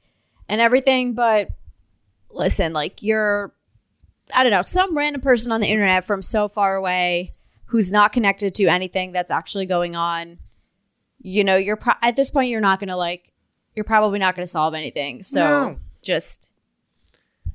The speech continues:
Speaker 1: just
Speaker 2: Take it
Speaker 1: don't,
Speaker 2: down a notch.
Speaker 1: just don't do it. And
Speaker 2: Well,
Speaker 1: also,
Speaker 2: you
Speaker 1: if you have a real tip, I feel like you can go through a legitimate channel and not TikTok.
Speaker 2: Yes, yes. And, um, but you know what they can focus their time on instead?
Speaker 1: What?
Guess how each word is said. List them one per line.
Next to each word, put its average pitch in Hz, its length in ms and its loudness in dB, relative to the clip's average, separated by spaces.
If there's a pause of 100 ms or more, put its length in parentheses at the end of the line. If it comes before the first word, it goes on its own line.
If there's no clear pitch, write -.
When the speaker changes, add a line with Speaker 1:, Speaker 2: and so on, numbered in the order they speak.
(720)
Speaker 1:
just - 200 -8
Speaker 2:
Take 202 80 4
it 180 60 0
Speaker 1:
don't, 170 80 -8
Speaker 2:
down 131 160 -6
a 117 40 -10
notch. 113 180 -16
Speaker 1:
just 202 160 -4
don't 123 180 -2
do 151 60 -4
it. 156 120 -2
And 247 120 2
Speaker 2:
Well, 370 100 6
Speaker 1:
also, 415 140 4
Speaker 2:
you 403 80 -2
Speaker 1:
if 381 100 -4
you 359 180 0
have 381 120 0
a 370 80 -6
real 285 280 0
tip, 254 300 -2
I 214 100 2
feel 214 200 -6
like 208 220 -2
you 220 120 -6
can 220 120 0
go 196 220 4
through 196 300 -2
a 196 140 4
legitimate 190 580 -4
channel 175 480 2
and 175 180 -10
not 165 260 -6
TikTok. - 360 -4
Speaker 2:
Yes, 466 560 -2
yes. 415 520 -2 (460)
And, 196 220 2
um, 185 200 2
but 190 80 -2
you 202 60 -2
know 220 100 2
what 214 140 2
they 208 80 2
can 180 320 0
focus 175 320 -2
their 151 120 -2
time 143 260 -4
on 127 80 -6
instead? 117 580 -6 (360)
Speaker 1:
What? - 400 -6